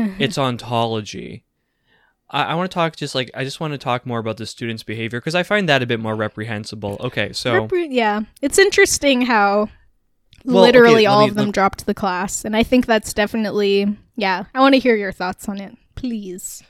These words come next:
Speaker 1: Okay, so I just had, like, a bit of a story. So I, I attended university, and we had an English class, we had an English professor,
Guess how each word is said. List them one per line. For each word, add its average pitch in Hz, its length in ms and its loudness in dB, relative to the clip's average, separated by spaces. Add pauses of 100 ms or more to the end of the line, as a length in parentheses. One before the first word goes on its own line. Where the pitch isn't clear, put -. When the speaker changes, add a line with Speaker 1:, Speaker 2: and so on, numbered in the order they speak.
(240)
Speaker 1:
Okay, 139 340 -4
so 151 200 -4
I 139 60 -2
just 160 100 -6
had, 196 80 -2
like, 185 140 -4
a 147 40 -2
bit 139 100 -4
of 123 80 -6
a 117 40 -6
story. 110 680 -4
So 147 220 -4
I, 156 400 0
I 156 100 -2
attended 156 280 -6
university, 113 800 -4
and 117 120 -8
we 131 80 -6
had 139 100 -4
an 117 100 -4
English 110 280 -6
class, 110 600 -4
we 117 80 -8
had 107 80 -8
an 104 60 -10
English 101 200 -14
professor, 135 840 -4